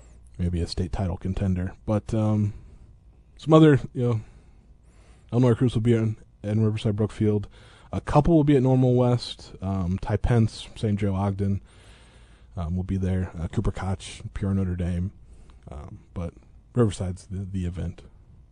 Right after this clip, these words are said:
of, of June, really. And then July, they'll go back to their A A U teams and finish out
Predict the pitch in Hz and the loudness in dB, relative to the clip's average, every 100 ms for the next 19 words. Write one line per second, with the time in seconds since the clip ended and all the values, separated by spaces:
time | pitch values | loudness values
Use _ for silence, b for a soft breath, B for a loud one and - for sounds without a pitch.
0 | - - 104 90 - - 131 127 98 110 | -20 -4 -2 -2 -6 -2 0 2 2 0
1 | 76 90 - 98 b b b b - 90 | 0 -4 -6 -14 b b b b -8 -4
2 | 92 92 90 95 - - 92 95 92 90 | -2 -2 -4 -6 -8 -4 -2 -2 -2 -4
3 | - - - - - - - 95 92 87 | -12 -20 -20 -20 -20 -20 -10 -4 -2 -2
4 | 90 87 - 90 90 95 - - 92 85 | -2 -4 -4 -4 -4 -6 -8 -8 -4 -4
5 | 87 - 90 90 90 92 - 85 85 92 | -4 -6 -4 -4 -6 -10 -6 -6 -4 -4
6 | 85 | -6